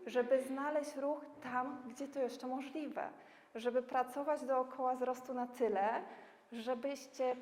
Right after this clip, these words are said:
panie nie odczuwały tych dolegliwości bólowych tak bardzo. Y, ja uwielbiam przygotowywać też pacjentów do operacji. To też ma sens. Pracować z wszystkim, co jest możliwe, żeby poprawić tutaj to krążenie i poprawić,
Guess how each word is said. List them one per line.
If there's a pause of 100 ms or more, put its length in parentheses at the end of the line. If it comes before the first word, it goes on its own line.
(140)
panie
nie
odczuwały
tych
dolegliwości
bólowych
tak
bardzo. (580)
Y,
ja
uwielbiam
przygotowywać
też
pacjentów
do
operacji. (280)
To
też
ma
sens. (440)
Pracować
z
wszystkim,
co
jest
możliwe, (340)
żeby
poprawić
tutaj
to
krążenie
i
poprawić,